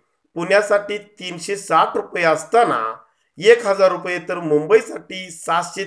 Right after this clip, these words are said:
तीस रुपये तिकीट असताना चक्क दोन हजार रुपये आकारले जात होते. परिणामी महत्त्वाचे काम असलेल्या प्रवाशांनी जास्त रक्कम देणे पसंत केले. सीमा भागात कागल, गडिंग्लज आणि गारगोटी आगारातील कर्मचाऱ्यांचा अपवाद वगळता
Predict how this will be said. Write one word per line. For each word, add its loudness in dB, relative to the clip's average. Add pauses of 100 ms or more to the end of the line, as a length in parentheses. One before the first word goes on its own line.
(140)
तीस -8
रुपये -6
तिकीट -12
असताना -2 (400)
चक्क -2
दोन 2
हजार 4
रुपये -2
आकारले 0
जात -4
होते. -14 (340)
परिणामी 2
महत्त्वाचे -2
काम 0
असलेल्या -2
प्रवाशांनी -2 (380)
जास्त 2
रक्कम -2
देणे -2
पसंत -4
केले. -12 (260)
सीमा 0
भागात 2 (140)
कागल, 2
गडिंग्लज -2
आणि 0
गारगोटी 0
आगारातील 0
कर्मचाऱ्यांचा -2
अपवाद -6
वगळता 0